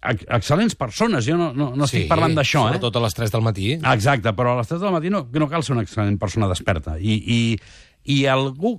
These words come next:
Speaker 1: no sé qui, algú va, va ajudar Messi, el va convèncer, i després, eh, hi va intervenir Guardiola, hi va intervenir diferent gent, el van ensenyar a menjar diferent.
Speaker 2: Sí, sí,
Speaker 1: Eh,
Speaker 2: sí.
Speaker 1: ara té un nutricionista, crec que a Itàlia, i de tant en tant hi va veure'l,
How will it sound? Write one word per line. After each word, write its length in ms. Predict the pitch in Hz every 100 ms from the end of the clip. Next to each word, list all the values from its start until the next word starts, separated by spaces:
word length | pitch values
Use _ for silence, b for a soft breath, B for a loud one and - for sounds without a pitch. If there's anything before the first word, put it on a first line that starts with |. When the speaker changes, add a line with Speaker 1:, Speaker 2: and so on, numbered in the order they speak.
| -
Speaker 1:
no 220 | 127 160
sé 220 | 151 127 107
qui, 320 | 180 208 196
algú 480 | 107 104 104 175 185
va, 320 | 101 110 107 92
va 440 | 92 98 95 92
ajudar 300 | 92 98 104
Messi, 380 | 123 175 - 196
el 140 | 127
va 140 | 92 87
convèncer, 600 | 98 98 147 156 190 196
i 140 | 117 95
després, 400 | 85 - 113 127 B B B -
eh, 240 | 92 90
hi 60 | 90
va 80 | 92
intervenir 600 | 92 92 87 87 87 85
Guardiola, 440 | 80 92 135 185
hi 60 | 147
va 60 | 101
intervenir 460 | 92 92 87 87 85
diferent 380 | 85 87 82 80
gent, 220 | 156 175
el 120 | 143 95
van 140 | 98 92
ensenyar 420 | - 90 90 92 92
a 100 | 98
menjar 360 | 90 87 95 90 87
diferent. 500 | 87 - 139 170 190 - B B
Speaker 2:
Sí, 100 | -
sí, 20 |
Speaker 1:
Eh, 40 | 110
Speaker 2:
sí. 120 | 98
Speaker 1:
ara 180 | 107 120
té 100 | 117
un 100 | 120
nutricionista, 640 | 113 104 101 101 104 98 98
crec 160 | 104 90
que 60 |
a 380 | 98 92 90 87
Itàlia, 480 | 82 135 165 175 196
i 160 | 139 101
de 140 | 95 98
tant 200 | 104 92
en 100 | 87
tant 180 | 98 90
hi 80 |
va 100 | 90
veure'l, 360 | 92 127 160